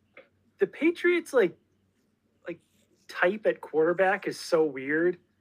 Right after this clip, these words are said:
when you look at what Brady was for so many years. Like,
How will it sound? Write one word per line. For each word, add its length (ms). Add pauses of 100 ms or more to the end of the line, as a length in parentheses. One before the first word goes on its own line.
(160)
when 140
you 140
look 220
at 160
what 240 (160)
Brady 320
was 200
for 120
so 160
many 160
years. 240
Like, 180